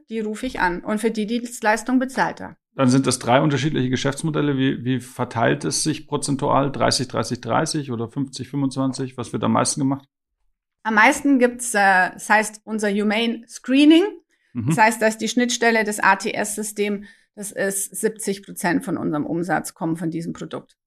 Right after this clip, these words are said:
Speaker 2: Das heißt, was du als zweites beschrieben hast, ähm, man kriegt einen vorgescreenten Kandidaten in,
Speaker 1: Ja.
Speaker 2: in die Pipeline reingespielt.
Speaker 1: Und der Rest teilt sich dann, he-, helf-, also die anderen dreißig Prozent teilen sich auf.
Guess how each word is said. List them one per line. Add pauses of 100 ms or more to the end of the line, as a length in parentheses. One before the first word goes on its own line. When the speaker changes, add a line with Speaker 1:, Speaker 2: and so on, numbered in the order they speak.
Speaker 2:
Das
heißt,
was
du
als
zweites
beschrieben
hast,
ähm,
man
kriegt
einen
vorgescreenten
Kandidaten
in,
Speaker 1:
Ja.
Speaker 2:
in
die
Pipeline
reingespielt. (300)
Speaker 1:
Und
der
Rest
teilt
sich
dann, (340)
he-,
helf-,
also
die
anderen
dreißig
Prozent
teilen
sich
auf.